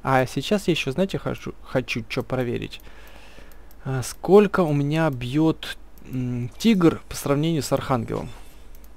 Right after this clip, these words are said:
А то я подзабыл. Так. М, миллион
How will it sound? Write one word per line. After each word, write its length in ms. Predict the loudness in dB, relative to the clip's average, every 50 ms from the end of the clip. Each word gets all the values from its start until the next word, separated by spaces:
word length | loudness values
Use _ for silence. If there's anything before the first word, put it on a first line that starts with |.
| -18 -18 -18 -16 -16 -16 -16 -16 -16 -16 -16 -16 -16 -16 -16 -16 -16 -16 -16 -16 -16 -16 -16 -16 -16 -16 -16 -16 -16 -16 -12 -8
А 100 | -6 -2
то 100 | 0 0
я 80 | 0
подзабыл. 480 | 0 0 0 2 2 2 2 2 -2 -2
Так. 360 | -2 -2 -2 -2 -4 -4 -12 -16 -16 -18 -16 -16 -16 -16 -16 -16 -16 -16 -14 -14
М, 160 | -12 -12 -14 -14 -14 -14 -12 -12 -8 -6 -4 -2 0 0 2
миллион 840 | 2 2 2 4 4 4 6 6 6 6 6 6 6 4 2 -2